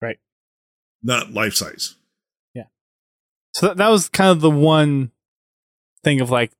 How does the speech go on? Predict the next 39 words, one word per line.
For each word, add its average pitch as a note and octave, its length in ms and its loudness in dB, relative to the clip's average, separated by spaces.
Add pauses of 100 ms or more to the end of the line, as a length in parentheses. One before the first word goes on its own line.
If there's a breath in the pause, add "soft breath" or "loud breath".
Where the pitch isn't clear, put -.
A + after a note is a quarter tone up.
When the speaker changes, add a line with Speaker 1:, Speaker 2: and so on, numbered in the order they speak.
(140)
Speaker 1:
they C3 160 4
did A2+ 160 -2
really A#2 200 0
not A2+ 200 -2
think A#2 180 -6
that A#2+ 200 -2
part - 200 -12
through, - 220 -20
did - 160 -14
they? - 260 -2
<laughs> - 20 -20 (800)
So, A#2 320 -2 (260)
other F#3 160 4
than F#3+ 180 4
that, D#3+ 300 0 (100)
I C3+ 120 0
agree. B2+ 340 -2
All C#3+ 240 2
the C#3+ 80 0
visual C3 320 2
effects B2 320 -4
were B2 80 -20
done. B2 280 0
I B2 120 -2
loved B2+ 560 -2
the A#2 100 -8
star A#2 280 0
map G#2+ 280 -6 (640)
at B2 180 -4 (500)
the D#3+ 120 -4
end G#2+ 420 -10 (180)
when A#2 100 -8
they A2+ 80 -6
had A2+ 160 -6
the B2 80 -8
Speaker 2:
Mm-hmm. - 60 -8
Speaker 1:
artifacts B2 580 -2
starting A#2+ 340 -4
pro-, - 120 -8